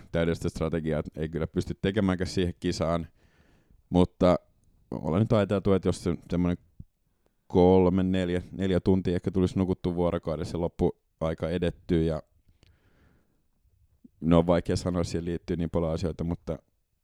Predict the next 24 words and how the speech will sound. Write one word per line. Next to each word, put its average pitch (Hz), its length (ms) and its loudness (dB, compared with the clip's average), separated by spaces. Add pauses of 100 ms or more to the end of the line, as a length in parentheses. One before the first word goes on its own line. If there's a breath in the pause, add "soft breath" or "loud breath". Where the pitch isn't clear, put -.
(240)
tavoite 92 340 4
on 87 60 0
päästä 92 300 0
maaliin, 87 520 0
ja 87 140 -2 (1800)
ehkä - 200 -10
semmonen, 107 400 -2 (720)
semmonen, 98 280 0 (100)
aina 101 220 -6
pitää 90 220 -6
olla 87 120 -4
joku 90 220 -4 (480)
oma 90 240 0
semmonen 87 320 -2
tavoite, 82 360 -4
niin 80 100 -10
ehkä 90 180 -12
sinäkin 101 400 -4
viiteen 92 720 0
päivään, 92 520 0
viiteen 95 260 -2
ja 90 40 -2
puoleen 92 300 -2
päivänä. 98 340 -6